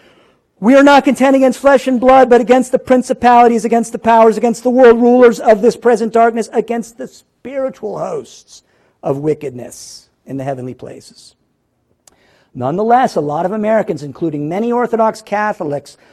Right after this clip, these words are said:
look for solutions to our nation's ills in the outcome of the ballot box, in the legislation of the Senate, or in the judgments of the Supreme Court. To be sure, these battles must be fought, but we need to recognize that the legislative battles of our day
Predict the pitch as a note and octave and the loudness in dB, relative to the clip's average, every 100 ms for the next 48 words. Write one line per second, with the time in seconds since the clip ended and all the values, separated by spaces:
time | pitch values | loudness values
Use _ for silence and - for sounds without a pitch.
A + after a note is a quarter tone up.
0 | _ D3+ G3 - B3 A#3+ G#3+ G#3 - G3+ | _ 0 0 0 -6 -4 -4 -4 -6 -10
1 | - F3 F#3+ D#3+ D3+ D#3+ F3 D3+ - D3 | -8 -4 -4 -4 -6 -8 -10 -12 -6 -4
2 | D3+ C#3+ C#3 D3 C#3+ C#3+ D#3 C#3+ C#3 - | -2 -4 -8 -10 -8 -8 -8 -8 -8 -10
3 | C3 D#3 B2+ A#2+ B2 C3+ - F3 E3+ D3+ | -12 -12 -10 -10 -10 -14 -6 -4 -2 -4
4 | B2 C3 A2 - _ _ _ _ _ - | -6 -14 -14 -18 _ _ _ _ _ -16
5 | C3+ C#3+ D3 C#3 D3 D#3+ D#3 C#3 C#3+ C#3+ | -12 -8 -8 -8 -12 -10 -10 -10 -14 -18
6 | - - D#3 D3 D#3 C#3+ C#3+ C#3+ C3 C3 | -18 -14 -12 -12 -12 -12 -12 -14 -14 -14
7 | C3+ - C3+ - - B2+ B2 A#2 - C3+ | -16 -18 -20 -20 -20 -18 -18 -20 -14 -12
8 | B2+ - _ _ _ _ _ _ F#3 F#3 | -12 -14 _ _ _ _ _ _ -6 -4
9 | A#3+ - C#4 D4 B3 F3 G3+ G3 G3 F3 | -4 -2 -2 0 -2 -2 0 2 2 0
10 | D#3+ D#3+ - D#3 - D3 D3 E3+ A#3+ - | 0 -2 -2 -10 -4 0 4 6 4 -2
11 | _ _ _ D#3+ D#3+ F#3 G#3 D#4 E4 C4+ | _ _ _ -4 -2 -2 0 0 0 -2
12 | B3 B3+ B3 G#3+ A3 G#3 E3+ E3+ A3+ D#4+ | -2 -2 -2 -2 -2 -4 -2 2 2 2
13 | C4 C#4+ C4+ A#3+ A3+ A3+ G3+ F#3+ F3 C#3 | 0 -2 0 2 2 2 0 0 0 2
14 | F3 F#3 A3 C4+ C4+ | 4 6 6 4 2